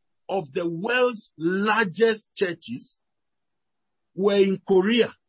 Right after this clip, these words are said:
And in America, we found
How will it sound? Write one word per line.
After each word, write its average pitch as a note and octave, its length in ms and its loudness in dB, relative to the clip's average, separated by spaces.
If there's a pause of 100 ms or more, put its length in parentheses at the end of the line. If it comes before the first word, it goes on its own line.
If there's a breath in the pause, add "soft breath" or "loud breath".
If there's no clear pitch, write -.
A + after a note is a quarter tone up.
(1700)
And G3+ 360 0 (1200)
in E3+ 160 -6
America, F3+ 920 0 (1160)
we F3 120 -6
found G#3 460 -6